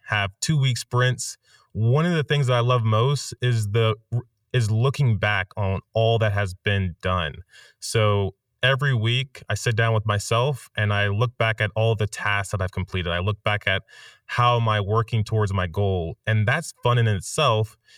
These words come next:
You know, progress is seemingly ordinary in the moment, but extraordinary in retrospect. So I kind of look at it that way and also use my imagination. I'm a kid at heart.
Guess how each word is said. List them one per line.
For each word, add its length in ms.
You 80
know, 160
progress 720
is 320
seemingly 680
ordinary 720
in 120
the 80
moment, 580
but 240
extraordinary 1000
in 160
retrospect. 720
So 100
I 100
kind 160
of 80
look 260
at 100
it 140
that 220
way 360
and 260
also 260
use 200
my 140
imagination. 720
I'm 180
a 60
kid 240
at 100
heart. 340